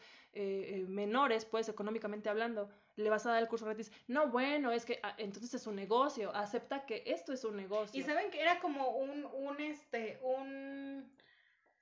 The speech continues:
Speaker 2: pues sí, un boomerang, porque regresaba de pronto otra vez a lo mismo, o sea, como decía ella, ¿no? Si, si quieres vivir de potencializar a la gente, o sea,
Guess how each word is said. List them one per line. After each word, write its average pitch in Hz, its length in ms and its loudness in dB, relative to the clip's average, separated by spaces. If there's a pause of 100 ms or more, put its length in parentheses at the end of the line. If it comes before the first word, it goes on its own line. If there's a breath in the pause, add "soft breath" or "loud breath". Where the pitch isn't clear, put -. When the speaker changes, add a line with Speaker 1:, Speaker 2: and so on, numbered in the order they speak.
(400 soft breath)
Speaker 2:
pues 254 200 4
sí, 302 180 -2
un 294 240 0
boomerang, 220 640 2
porque 233 240 4
regresaba 226 600 4
de 277 100 2
pronto 277 400 0
otra 247 220 6
vez 226 160 -2
a 240 60 2
lo 254 120 6
mismo, 269 440 -2
o 214 100 -2
sea, 226 160 -4
como 226 240 0
decía 226 320 0
ella, 214 180 -2
¿no? 208 220 -2
Si, 254 240 -12
si 214 120 -10
quieres 254 280 0
vivir 226 280 -4
de 226 100 0
potencializar 185 800 -4
a 240 40 2
la 240 120 2
gente, 240 400 -4
o 185 120 -2
sea, 185 200 -8